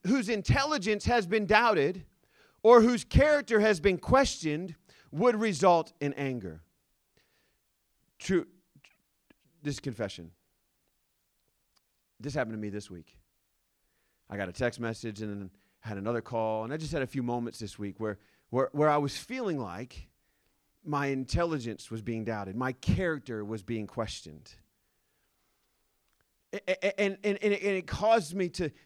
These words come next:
to stop and to think, like, why? More so specifically, I could tell that I was becoming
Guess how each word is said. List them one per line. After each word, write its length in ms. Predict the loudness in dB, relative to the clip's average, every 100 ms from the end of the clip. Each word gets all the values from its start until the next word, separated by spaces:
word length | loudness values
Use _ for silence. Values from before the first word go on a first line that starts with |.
| -6
to 100 | -6
stop 400 | -4 -2 -2 -2
and 160 | -4 -4
to 120 | -6
think, 500 | -6 -4 -4 -4 -14 -18 _ _ 0
like, 360 | 0 0 -8 -14 _ _ _ _ _
why? 300 | -6 -4 -4 -8 -18 _ _ _ _ _ _ _ _ _ _
More 180 | -2 0
so 160 | 2 0
specifically, 560 | -2 -6 -4 -4 0
I 80 | 0
could 220 | 0 -4
tell 300 | 0 2 4
that 100 | 4
I 60 | 2
was 180 | 2 -2
becoming 460 | -8 -6 -4 -4